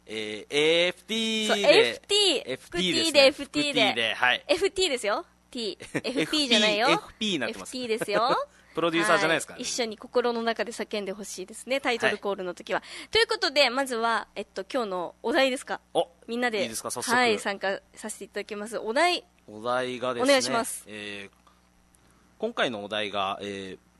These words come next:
Speaker 1: 微妙に役に立たない超能力とは？
Speaker 2: 微妙に役立たない。
Speaker 1: 役に、役立たない。
Speaker 2: 役に立たない。
Speaker 1: 役に立たない。役立たないでも大丈夫です。役立たないにしましょうか。じゃあ、
Speaker 2: うん。
Speaker 1: 役立たない超能力とは？
Speaker 2: 超能力とは？
Speaker 1: はい。
Speaker 2: はいはいはいはい。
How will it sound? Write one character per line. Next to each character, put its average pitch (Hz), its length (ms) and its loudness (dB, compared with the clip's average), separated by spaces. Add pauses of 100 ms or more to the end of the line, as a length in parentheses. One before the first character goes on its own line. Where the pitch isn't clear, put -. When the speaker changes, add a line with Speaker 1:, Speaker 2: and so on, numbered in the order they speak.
Speaker 1:
微 151 120 -2
妙 254 360 8
に 254 280 2
役 156 300 0
に 208 80 2
立 156 200 2
た 147 160 2
な 135 160 2
い 104 140 -4
超 180 440 2
能 180 300 2
力 - 300 -4 (100)
と 170 80 0
は？ 160 180 2 (440)
Speaker 2:
微 311 260 0
妙 392 400 2
に 392 380 0 (320)
役 285 260 -2
立 247 140 0
た 214 100 -4
な 190 100 -8
い。 151 40 -4
Speaker 1:
役 147 240 0
に、 127 40 -2
役 120 120 2
立 127 100 -2
た 190 180 -4
な 180 140 -6
い。 - 20 -4
Speaker 2:
役 135 220 -4
に 143 60 -4
立 131 160 -6
た 120 100 -10
な 107 80 -8
い。 107 40 -6
Speaker 1:
役 135 180 -8
に - 0 -
立 160 100 0
た - 0 -
な - 0 -
い。 - 0 -
役 - 0 -
立 - 0 -
た 175 100 -4
な 156 100 0
い 104 40 -4
で 87 60 -16
も - 80 -20 (100)
大 - 40 -20
丈 - 40 -16
夫 - 20 -18
で 85 60 -20
す。 - 60 -20 (400)
役 143 300 -6
立 156 180 0
た 170 160 2
な 180 120 2
い 139 100 -2
に 113 120 -20
し - 80 -20
ま - 80 -20
し - 40 -20
ょ - 60 -20
う - 60 -20
か。 - 100 -20
じ - 80 -6
ゃ - 40 0
あ、 - 20 0
Speaker 2:
う - 40 0
ん。 - 20 -4
Speaker 1:
役 170 120 -6
立 170 140 2
た 180 160 2
な 180 120 2
い 156 100 -2
超 147 280 -2
能 151 220 0
力 131 240 -6
と 330 160 2
は？ 359 160 6
Speaker 2:
超 - 20 4
能 349 380 4
力 262 320 0
と 220 160 0
は？ 220 260 4
Speaker 1:
は 120 120 2
い。 - 60 -4 (280)
Speaker 2:
は 302 160 2
い 349 100 2
は 294 200 4
い 262 100 -2
は 240 220 -2
い 226 100 -4
は 208 260 -8
い。 208 140 -18